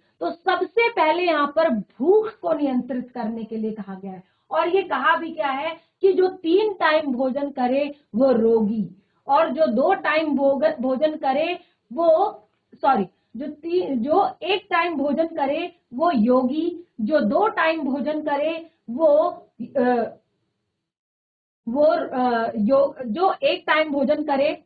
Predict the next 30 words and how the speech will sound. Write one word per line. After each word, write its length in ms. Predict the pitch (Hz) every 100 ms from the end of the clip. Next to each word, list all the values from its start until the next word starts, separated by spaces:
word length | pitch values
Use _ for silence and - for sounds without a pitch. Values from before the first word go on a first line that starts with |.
| _
वो 120 | 247 285
योगी, 680 | 240 247 240 302 302 - -
जो 160 | 214 285
दो 260 | 214 302
time 300 | 370 311 311
भोजन 360 | 262 269 294 294
करे 220 | 285 285
वो 140 | 277 262
भोगी, 640 | 220 262 240 302 - - 220
जो 100 | 294
तीन 420 | - 359 415 403
time 300 | 320 302 285
भोजन 320 | 247 247 269
करे 280 | 247 226 269
वो 120 | 262
रोगी।" 520 | 220 202 185 214 185 - _ -
यानी 220 | 277 320
कि 140 | 339 392
तीन 420 | - 349 453 453
time 380 | 427 359 349 285
जब 200 | 311 311
हम 180 | 311
भोजन 340 | 254 247 240 277
करते 300 | 269 226 254
हैं 360 | 254 285 320 - _
तो 80 | 370
कहीं 380 | 370 311 392 427
ना 100 | 392
कहीं 360 | 330 269 330
वो 360 | 277 269 349